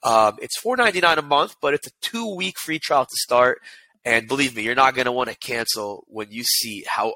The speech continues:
awesome the Cincinnati Football Insider community is. So again, make sure you do that. It's easy and it's worth it.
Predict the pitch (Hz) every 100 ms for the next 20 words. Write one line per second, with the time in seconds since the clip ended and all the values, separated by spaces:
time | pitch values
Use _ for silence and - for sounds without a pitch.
0 | - 131 113 - 101 _ - 104 - 113
1 | 107 107 104 - 107 107 104 101 - -
2 | _ - 113 - 107 107 110 - 110 104
3 | 107 120 104 120 - 107 98 120 120 101
4 | - _ _ 117 - 117 113 113 123 135
5 | 147 - - - - - - - 123 131
6 | 131 139 135 - 104 -